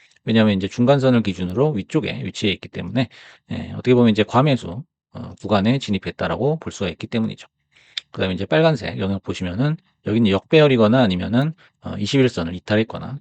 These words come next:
요런 부분이죠. 음, 여기는 이제 역배열이지만 관심 있게 지켜보면서, 어, 슬슬 매수를 준비하는 그런 시점이 되겠다라는 거예요.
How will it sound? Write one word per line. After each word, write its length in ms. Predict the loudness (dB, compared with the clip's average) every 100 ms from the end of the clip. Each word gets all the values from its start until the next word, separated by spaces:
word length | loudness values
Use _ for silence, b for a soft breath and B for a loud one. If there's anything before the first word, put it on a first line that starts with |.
| -4
요런 220 | 0 0
부분이죠. 460 | -2 -14 -6 -6 -6 b b b b _
음, 220 | -12 -12 -4
여기는 320 | 0 2 2 2
이제 80 |
역배열이지만 760 | 0 2 4 4 2 0 0 -2
관심 300 | -4 -2 0
있게 320 | 0 -4 -10
지켜보면서, 680 | -8 -2 -2 -2 -6 -4 -6 _ b -16
어, 140 | -10
슬슬 340 | -2 0 2
매수를 520 | 0 -2 -4 -2 -2 -2
준비하는 460 | -4 -6 -8 -12 -16 _
그런 160 | 0 0
시점이 340 | 0 -2 -2
되겠다라는 520 | -4 -6 -4 -4 -6
거예요. 260 | -14 -18